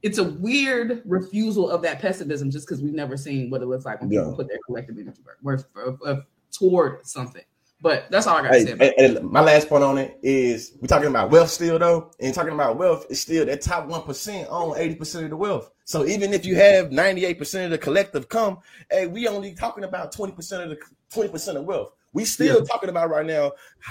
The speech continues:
Speaker 2: what, what wealth is
Speaker 3: It's
Speaker 2: needed
Speaker 3: elevation.
Speaker 2: to solve for hunger. And it's just like, it is,
Speaker 3: It's
Speaker 2: it's,
Speaker 3: elevation.
Speaker 2: even if the collective, even if you get the collective, it's like, that doesn't negate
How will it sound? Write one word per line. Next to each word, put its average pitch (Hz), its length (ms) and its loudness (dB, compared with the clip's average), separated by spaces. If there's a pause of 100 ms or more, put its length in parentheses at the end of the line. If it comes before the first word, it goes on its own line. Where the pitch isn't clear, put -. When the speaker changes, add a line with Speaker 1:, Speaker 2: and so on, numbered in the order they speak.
Speaker 2:
what, 147 400 4
what 165 300 2
wealth 202 340 2
is - 160 4
Speaker 3:
It's 180 60 -4
Speaker 2:
needed 220 320 0
Speaker 3:
elevation. 131 100 8
Speaker 2:
to 127 320 6
solve 175 320 4
for 127 120 -4
hunger. 135 400 -6 (180)
And 139 60 0
it's 151 80 -2
just 156 160 -4
like, 143 200 2
it 135 120 4
is, - 160 0 (200)
Speaker 3:
It's 131 200 4
Speaker 2:
it's, - 80 2
Speaker 3:
elevation. 254 360 2
Speaker 2:
even 247 120 0
if 247 100 -6
the 214 80 -6
collective, 190 540 -4 (100)
even 226 300 -4
if 220 100 -12
you 180 80 -14
get 175 140 -14
the 139 80 -10
collective, 170 420 -6
it's 151 140 -10
like, 110 240 -8
that 156 240 -4
doesn't 151 320 -4
negate 143 480 -2